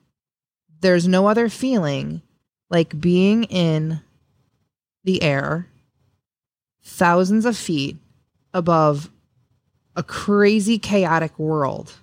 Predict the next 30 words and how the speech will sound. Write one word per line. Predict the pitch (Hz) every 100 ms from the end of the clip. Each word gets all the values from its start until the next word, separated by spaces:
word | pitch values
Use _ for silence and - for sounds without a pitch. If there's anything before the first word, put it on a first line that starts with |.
| _
that's | 170 165
happening | - 180 160 156 147
below. | 143 139 143 135 - - _ _ _ _ _ _ -
But | 180 -
when | 175 170
you're | 170 170
in | 165 170
the | 165
air, | 196 196 175 160 -
it's | 165 -
just, | - 160 - - -
it's | 180 -
quiet | - 180 170 131 139 _ _
and | 185 170
it's, | 170 - - _ _ -
you're, | 175 -
you're, | 180 185 -
you're | 175 165
separated | - - 214 - 180 160 147 143
from | - 180 170
that | 151 -
chaos | 175 151 127 - - - - _ _ _ _
for | 180 165
just | 170 -
a, |
for | 151 - -
just | 175 165
a | 175
little | 165 151
while. | 143 135 139 -